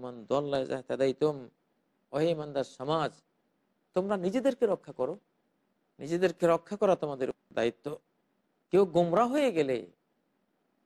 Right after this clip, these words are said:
তোমাদের সেটা দায় দায়িত্ব নাই, যদি তোমরা হেদায়েতের উপর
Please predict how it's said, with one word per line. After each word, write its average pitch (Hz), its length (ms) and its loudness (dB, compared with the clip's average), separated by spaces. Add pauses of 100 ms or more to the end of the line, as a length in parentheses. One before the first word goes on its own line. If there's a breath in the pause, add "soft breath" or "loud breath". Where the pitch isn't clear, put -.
(760)
তোমাদের 233 300 -2
সেটা 196 200 -2
দায় 135 180 0
দায়িত্ব 110 220 -6 (100)
নাই, 104 160 -10
যদি 175 200 2
তোমরা 175 240 -4
হেদায়েতের 135 360 2
উপর - 100 -12